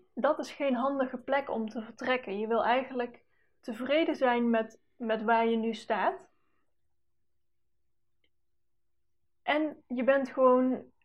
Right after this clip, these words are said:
ehm, eh, je hebt zin om verder te groeien. Dan, dan haal je de druk eraf. En dan is het zoveel makkelijker om stappen te blijven zetten.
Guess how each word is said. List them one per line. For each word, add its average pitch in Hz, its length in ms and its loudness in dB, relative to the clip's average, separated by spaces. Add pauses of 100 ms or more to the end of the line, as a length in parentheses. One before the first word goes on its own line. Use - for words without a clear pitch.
ehm, 240 460 -4 (1000)
eh, - 200 -8
je 254 120 0
hebt 247 360 0
zin 320 240 4
om 247 200 2
verder 277 440 2
te 262 100 -12
groeien. - 460 -6 (840)
Dan, 247 320 0
dan 247 180 2
haal 262 200 2
je 262 100 2
de 226 180 2
druk 262 320 -4
eraf. - 540 -6 (800)
En 233 140 0
dan 240 160 4
is 233 80 0
het 240 160 -4
zoveel 269 320 6
makkelijker 240 580 2
om 226 160 -6
stappen 262 380 -4
te 226 100 -10
blijven 220 380 -2
zetten. - 440 -6